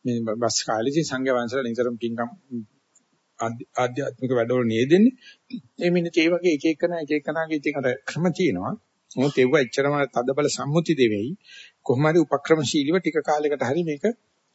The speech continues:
තාවකාලිකව කඩ කඩ බලනවා. එහෙම නැත්නම් කොහොම කෙරුවක්වත්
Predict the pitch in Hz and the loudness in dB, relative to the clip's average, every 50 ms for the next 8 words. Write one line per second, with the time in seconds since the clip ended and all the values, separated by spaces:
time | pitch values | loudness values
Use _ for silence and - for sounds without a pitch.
0 | _ _ _ _ - 117 113 131 135 139 139 131 143 143 147 180 180 - 135 135 | _ _ _ _ -4 0 0 0 0 0 0 0 0 0 0 0 0 0 -2 -4
1 | 151 - 151 156 190 202 180 180 170 147 117 95 - _ _ _ _ _ _ _ | -2 -2 -2 -2 -2 -2 -2 -2 -4 -4 -6 -12 -16 _ _ _ _ _ _ _
2 | _ _ _ _ _ _ _ _ _ _ _ _ _ _ _ _ _ _ _ _ | _ _ _ _ _ _ _ _ _ _ _ _ _ _ _ _ _ _ _ _
3 | _ _ _ _ _ - _ - 135 135 147 160 165 160 156 180 190 202 196 190 | _ _ _ _ _ -20 _ -4 -2 -2 0 0 -2 -4 -4 -4 -4 -4 -2 -2
4 | 190 180 165 160 165 165 156 151 139 135 139 _ _ _ _ _ _ _ _ _ | -4 -4 -6 -8 -10 -10 -12 -12 -14 -16 -16 _ _ _ _ _ _ _ _ _
5 | _ _ _ _ _ _ - - - 120 143 180 170 185 180 170 160 147 127 110 | _ _ _ _ _ _ -6 -6 -4 -2 -2 -2 0 2 4 6 6 4 4 4
6 | - 165 185 | 0 -2 -2